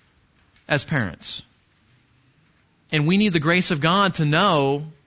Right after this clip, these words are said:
that the goal is not to be a perfect parent. The goal is to trust God and to be a growing parent. And we need God's grace even as we think about our children that are not wa-, h-, stay with me, that are not walking with the Lord.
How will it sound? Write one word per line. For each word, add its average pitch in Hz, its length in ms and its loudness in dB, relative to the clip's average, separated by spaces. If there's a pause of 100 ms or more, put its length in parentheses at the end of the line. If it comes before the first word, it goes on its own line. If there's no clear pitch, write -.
(380)
that 147 280 0
the 151 80 0
goal 175 340 2
is 143 120 -2
not 165 240 0
to 156 60 -10
be 165 100 0
a 151 40 0
perfect 165 420 -6
parent. 165 380 -2
The 123 80 -6
goal 165 400 0
is 139 160 -6
to 135 120 -8
trust - 340 -4
God 139 360 -4 (480)
and 139 120 -4
to 135 60 -4
be 143 120 0
a 135 60 0
growing 127 380 -2
parent. 92 340 -10 (540)
And 127 160 -4
we 151 80 2
need 160 200 0
God's 156 280 0
grace 151 460 0
even 175 200 0
as 143 120 -2
we 143 100 0
think - 220 -2
about 139 360 0 (220)
our 135 140 0
children 143 640 -2
that 143 80 -2
are 131 80 0
not 147 200 0
wa-, 139 140 -2 (140)
h-, 147 260 -10
stay 175 160 -2
with 147 140 0
me, 107 100 -4 (300)
that 143 120 0
are 143 60 2
not 160 180 2
walking 170 280 0
with 156 80 -2
the 151 80 -2
Lord. - 260 -8